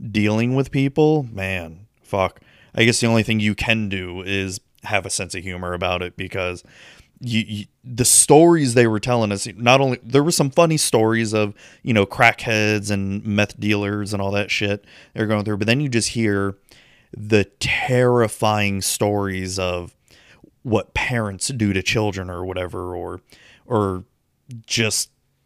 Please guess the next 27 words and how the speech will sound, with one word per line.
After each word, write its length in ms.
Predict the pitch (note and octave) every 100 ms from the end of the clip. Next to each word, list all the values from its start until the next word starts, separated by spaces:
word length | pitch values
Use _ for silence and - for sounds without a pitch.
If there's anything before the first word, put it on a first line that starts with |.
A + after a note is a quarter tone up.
| _ _ -
oh 280 | C3+ C3+ B2
my 180 | G2
God, 400 | E2+ G2+ F#2+ E2
just, 200 | F#2+ G2+ -
I 240 | A#2 C3
don't 140 | C#3 C3
even 100 | A#2
wanna 180 | A2
repeat 600 | F#2+ F2+ - - C3 G2 _ _ _ _
some 280 | - - A2
of 100 | G2+
the, 80 | F2+
I, 300 | G#2+ G#2 G2+ - _ _ -
some 340 | - B2+ G2+
of 60 | F#2+
the 80 |
shit 240 | F#2 - G2
they 100 | F#2+
were 120 | F#2
telling 300 | G2+ F#2+ F#2+
me, 120 | F2+
because 520 | F2+ F2 G2 F#2 F#2 - - - - - - _
it's, 400 | B2 D3 - - - _ _ _ -
it's 320 | B2 A2 -
fucking, 640 | - C3 C3 A2+ G2+ F#2 - _ _ _ _ _ _ _ _ -
it, 180 | C3 B2+ -
humanity 920 | - C#3+ C3+ C3+ C3+ C3 A#2 G#2+ G#2